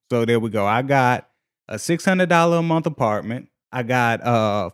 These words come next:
fifty dollar phone. Oh, shit, you gotta buy the phone, too, but that's a one-time expense. I got a fifty dollar, um, monthly phone, hundred dollars utilities, fifty dollars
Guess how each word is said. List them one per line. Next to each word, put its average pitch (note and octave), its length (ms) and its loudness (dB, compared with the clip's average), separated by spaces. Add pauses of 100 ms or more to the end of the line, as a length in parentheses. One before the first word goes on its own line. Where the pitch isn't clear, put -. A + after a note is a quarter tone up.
fifty E3+ 220 2
dollar E3 320 2
phone. A2 580 -2 (280)
Oh, - 80 -16 (120)
shit, C#3 360 -4
you F3 60 -4
gotta F#2+ 160 -8
buy C3 260 -2
the G#2+ 80 -2
phone, G#2 320 -8
too, C3+ 200 -6
but G#2+ 120 -8
that's B2+ 180 0
a F#2+ 60 -6
one-time F#2 400 -8
expense. G#2 320 -8
I C3 80 -2
got A2+ 100 0
a G#2 60 -6
fifty F3 260 0
dollar, C#3 480 0
um, A2+ 500 0
monthly C3 520 -2
phone, A2+ 460 -2
hundred D3 280 -2
dollars C#3+ 460 2
utilities, A2 800 -4
fifty E3 320 -2
dollars B2 600 0